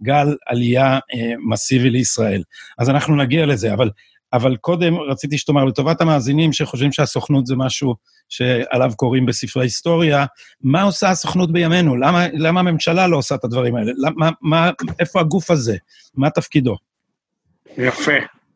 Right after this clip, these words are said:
Speaker 2: אז קודם כל, שלום, נחמד להיות כאן איתך, ולשוחח על, אה, נושא שהוא כל כך מהותי בחייה של האומה, זה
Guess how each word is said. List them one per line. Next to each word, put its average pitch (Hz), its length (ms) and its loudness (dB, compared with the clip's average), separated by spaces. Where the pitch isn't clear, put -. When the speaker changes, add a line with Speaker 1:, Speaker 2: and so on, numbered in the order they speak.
Speaker 2:
אז 131 140 -10
קודם 208 200 0
כל, 202 180 0
שלום, 143 540 0
נחמד 139 440 0
להיות 131 300 0
כאן 127 220 -2
איתך, 123 260 -6
ולשוחח 123 960 0
על, 127 200 0
אה, 127 540 2
נושא 123 360 0
שהוא 139 220 -2
כל - 160 -12
כך 156 260 0
מהותי 143 480 0
בחייה 131 600 -2
של 123 300 -2
האומה, 123 480 0
זה 117 200 -2